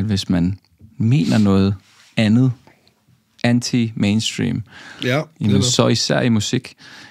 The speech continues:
Speaker 1: kan det være rigtig svært at, at begå sig. Øhm,
Speaker 2: Ja.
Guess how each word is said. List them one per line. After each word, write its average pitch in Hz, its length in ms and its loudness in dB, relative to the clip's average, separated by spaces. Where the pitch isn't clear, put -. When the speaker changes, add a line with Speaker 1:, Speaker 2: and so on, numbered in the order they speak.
Speaker 1:
kan 110 100 -4
det 113 80 0
være 120 160 0
rigtig 117 280 -2
svært - 340 -8
at, 110 60 -4
at 120 80 -6
begå 190 280 0
sig. 214 140 -2
Øhm, 120 100 -2
Speaker 2:
Ja. 113 400 4